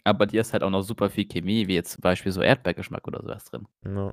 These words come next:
Speaker 2: <laughs> Erdbeer drin <laughs> rauche ich jetzt nicht so, aber
Speaker 1: Also wer ist jetzt,
Speaker 2: <laughs>
Speaker 1: wer ist jetzt, wer ist jetzt hier der ungesundere Raucher? Ja,
Speaker 2: Wir
Speaker 1: vermutlich ich, wenn
Speaker 2: beide.
Speaker 1: ich's öfter mache, aber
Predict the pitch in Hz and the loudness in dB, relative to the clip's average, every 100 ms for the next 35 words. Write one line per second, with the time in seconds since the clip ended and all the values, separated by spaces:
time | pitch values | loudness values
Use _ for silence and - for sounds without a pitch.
0 | - 107 107 - 104 107 - 104 - 117 | -10 -6 -4 0 2 0 0 -2 -2 -2
1 | 113 117 104 107 107 107 101 104 113 117 | -2 -2 0 0 0 -2 -2 -2 -4 -2
2 | 127 104 98 98 104 104 98 95 104 107 | -2 0 0 2 2 4 2 2 2 0
3 | - 123 113 101 98 107 - 117 - 92 | -2 -2 -2 0 0 0 -2 -6 -6 -10
4 | - 120 - - - 131 120 110 117 - | -6 -6 -6 -14 -10 -4 -2 -2 -4 -4
5 | 113 104 113 - - - - - - 104 | -2 -2 -4 -10 -14 -12 -12 -8 -8 -6
6 | 107 - _ 92 - 101 104 98 101 101 | -8 -10 _ -2 4 2 4 6 6 6
7 | 101 - 117 - 101 95 92 98 101 110 | 2 4 2 2 2 0 0 0 0 -2